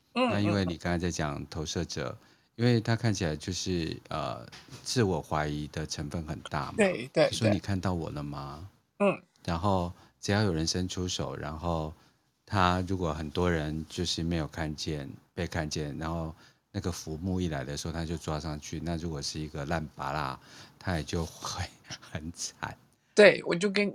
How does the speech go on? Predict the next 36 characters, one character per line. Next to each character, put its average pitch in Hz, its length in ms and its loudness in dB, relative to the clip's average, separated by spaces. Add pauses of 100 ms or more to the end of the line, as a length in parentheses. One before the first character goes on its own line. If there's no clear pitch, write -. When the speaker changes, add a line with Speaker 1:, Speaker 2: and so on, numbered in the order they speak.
(180)
Speaker 1:
跟 202 160 6
你 202 60 4
讲 156 180 4
震 175 220 6
惊 170 200 0
的， 156 120 2
因 175 120 2
为 202 80 8
他 196 140 2
们 190 160 8
不 156 100 -4
是 175 180 2
能 160 180 -2
量 160 180 4
的 135 120 6
类 151 200 4
型， - 300 -2
所 180 180 4
以 170 120 4
一 156 100 -6
旦 185 180 6
有 - 200 0 (200)
能 156 220 2
量 185 260 6
来 147 400 2
提 - 160 0
供 170 160 6
给 165 80 2
他 151 180 0
们， 165 160 2
然 143 100 -2
后 175 140 6
让 175 160 6
他 185 140 -2
们， 170 160 4 (680)
呃， - 420 8